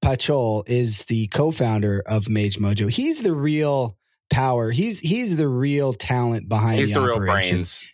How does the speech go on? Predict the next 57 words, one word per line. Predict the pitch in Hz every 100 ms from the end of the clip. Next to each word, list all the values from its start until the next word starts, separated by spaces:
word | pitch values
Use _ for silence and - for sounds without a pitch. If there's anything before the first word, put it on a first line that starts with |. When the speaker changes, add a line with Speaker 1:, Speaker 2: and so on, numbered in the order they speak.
| _
Speaker 1:
Eric | 156 202 233 -
is | 214
Speaker 2:
Er-, | 175
Speaker 1:
the | 180
pretty | 196 -
Speaker 2:
Eric | 165 190
is | 127
the | 123
Speaker 1:
face. | 123
Speaker 2:
beauty. | 135 120 110 113 - _ -
Marty's | 120 120 120 104
the | 107
brawn. | 98 90 82 82 80 _ _
Speaker 1:
Marty | 135 151 165 175
Speaker 2:
Right. | 170
Speaker 1:
is | 147 120
the | 123
brawn | 110 120 113 110 113 -
and | 123 127
also | 139 139 147
the | 127 110
prettier | - 131 117 113
face | - 107 101 -
of | 98
the | 95
two. | 92 92 67 - _
So | - 123 117
Speaker 2:
Also, | 185 214 247
Marty, | 226 220 269 208
if | 147 -
you | 196
put | 196 254 -
a | 147 135
red | 123 123
flannel | 117 123 120 131
on | 135 147
him, | 160
he | 151
could | 151 135
be | 131
the | 117
brawny | 107 104 104
guy. | 87 82 76 78 - -
He | -
could | 147
be | 151 165
like | 156 151
a | 139 135 135 -
Speaker 1:
<laughs> | - - - - - - _ _ _ _ -
Speaker 2:
he, | 139
Speaker 1:
He's | 143 190
Speaker 2:
he's | - 202
a |
Speaker 1:
the | 147
Speaker 2:
very | 160 180 117
Speaker 1:
brains, | -
Speaker 2:
manly, | 107 107 104 101 110